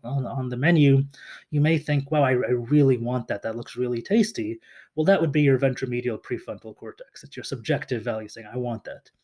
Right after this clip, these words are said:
Now, then you may stop and go, "Well, actually, that's a lot of calories. I just worked out today. I'm gonna work out tomorrow. Uh, I'm trying to lose weight." That sort of extra deliberation and thought would be associated with the dorsolateral prefrontal cortex.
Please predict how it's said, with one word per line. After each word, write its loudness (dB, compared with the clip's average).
Now, 8
then 6
you 4
may -2
stop 0
and -4
go, -4
"Well, -4
actually, -4
that's -8
a -6
lot -6
of -16
calories. 0
I -6
just -8
worked -12
out -4
today. -4
I'm -4
gonna -10
work -16
out -12
tomorrow. 0
Uh, -4
I'm -10
trying -2
to -2
lose -4
weight." 4
That 2
sort 4
of 4
extra -2
deliberation 0
and -10
thought -6
would -8
be -8
associated -6
with -12
the -20
dorsolateral 0
prefrontal -20
cortex. -16